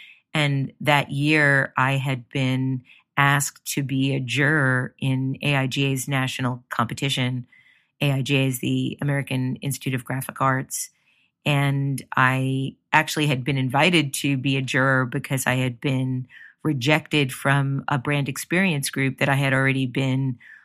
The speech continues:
on the board of. And when I applied to be on the board again, um, I was rejected when every other single person on the board was accepted. So I was the one person that was rejected from that.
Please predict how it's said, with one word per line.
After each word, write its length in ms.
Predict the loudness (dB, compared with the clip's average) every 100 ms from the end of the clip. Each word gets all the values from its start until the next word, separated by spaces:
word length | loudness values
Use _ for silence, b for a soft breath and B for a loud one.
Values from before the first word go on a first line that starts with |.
| _
on 140 | 0 0
the 80 | 0
board 360 | 4 4 6
of. 240 | 6 4 2
And 200 | 0 0
when 160 | 0
I 380 | 0 0 -2 -6 b b
applied 560 | -6 -2 2 2 2 -2
to 200 | -4 -2
be 160 | 0
on 140 | 0 -2
the 60 |
board 260 | -2 -2 -2
again, 580 | -2 0 2 0 -2 -8 b b -4
um, 300 | -2 -2 -2 -2
I 80 | -2
was 180 | -2
rejected 580 | -4 -2 0 -2 -2 -6
when 240 | -4 -4 -2
every 320 | -2 0 0
other 260 | 0 0 -2
single 400 | -2 -2 -2 0
person 600 | 2 0 0 -2 -2 -2
on 360 | 2 2 2 -2
the 80 | 0
board 420 | 0 2 0 0
was 420 | -4 -2 -2 -4 -6
accepted. 680 | -4 0 0 2 0 -2 -6 B B
So 120 | 0
I 80 | 2
was 140 | 2 -2
the 80 |
one 240 | -2 -4 2
person 320 | 2 2 -4
that 140 | -4
was 140 | -4 -6
rejected 480 | -4 -2 -2 -6 -4
from 280 | -4 -2 -2
that. 280 | -4 -6